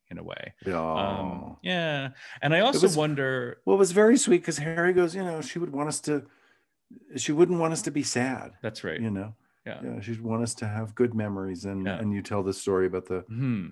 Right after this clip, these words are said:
Speaker 2: the, you know, your mouth all
Speaker 1: Yeah.
Speaker 2: purple and,
Speaker 1: And
Speaker 2: and,
Speaker 1: I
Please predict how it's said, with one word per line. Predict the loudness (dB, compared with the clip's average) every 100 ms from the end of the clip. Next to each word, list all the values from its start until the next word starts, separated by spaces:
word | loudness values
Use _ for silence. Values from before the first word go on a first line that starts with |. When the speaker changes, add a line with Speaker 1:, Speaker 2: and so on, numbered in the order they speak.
| -16 _
Speaker 2:
the, | -6 -6 -6 -16 _ _ _ _ _ -10
you | -8
know, | -6
your | -4
mouth | -2 -2 -4 -6
all | -6 -8 -12 _
Speaker 1:
Yeah. | 0 2 2
Speaker 2:
purple | 0 -2 -4
and, | -8 -12 _ -2
Speaker 1:
And | 0 0 -6 -4
Speaker 2:
and, | 2
Speaker 1:
I | 2 2